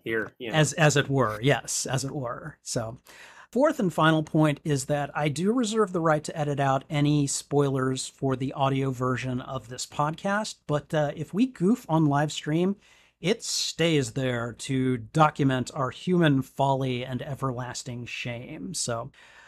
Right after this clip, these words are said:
Speaker 2: I just, uh, want to get those things out of the way before we get going. So, Andrew, how did you prepare for this podcast knowing that we would be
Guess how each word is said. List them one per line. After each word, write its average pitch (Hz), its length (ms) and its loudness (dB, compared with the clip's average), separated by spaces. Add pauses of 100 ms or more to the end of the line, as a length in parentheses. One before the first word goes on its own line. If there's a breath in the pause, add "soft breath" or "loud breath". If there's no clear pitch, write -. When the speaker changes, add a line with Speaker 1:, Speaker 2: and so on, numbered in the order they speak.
(260 soft breath)
Speaker 2:
I 135 120 2
just, 135 480 2
uh, 127 340 2
want 151 360 2
to - 100 -4
get 143 280 0
those 147 240 2
things 147 440 2
out 143 280 2
of 135 180 -4
the 135 80 -4
way 139 260 2
before 143 340 2
we 131 140 -2
get 135 260 -4
going. 165 400 0 (380 loud breath)
So, 190 200 0
Andrew, 151 600 4 (180)
how - 240 2
did 349 220 4
you 262 60 -4
prepare 196 340 4
for - 100 -4
this 147 200 2
podcast 147 540 2
knowing 135 880 2
that 127 440 -2
we 135 160 2
would 120 160 0
be 123 280 -2